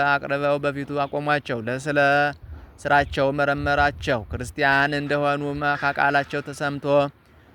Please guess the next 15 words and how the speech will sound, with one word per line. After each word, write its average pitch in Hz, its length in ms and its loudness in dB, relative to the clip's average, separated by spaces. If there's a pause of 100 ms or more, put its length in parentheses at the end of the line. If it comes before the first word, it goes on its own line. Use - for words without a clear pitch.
(100)
እንዲያስሯቸው 143 680 0
አዘዘ። 143 340 -2
ከሦስት 131 360 -10
ወር 143 180 0
በኋላም 143 480 2
የእግዚአብሔር 143 420 -4
መልአክ 143 260 -2
ተገልጦላቸው 143 960 -4
"እኔ 113 160 -6
የምስራች 143 540 -2
የምናገር 143 560 -6
ገብርኤል 143 380 -4 (500)
ረዳች-፣ 139 600 2
ረ-፣ 139 200 -2 (440)
ረዳ-፣ 143 260 -2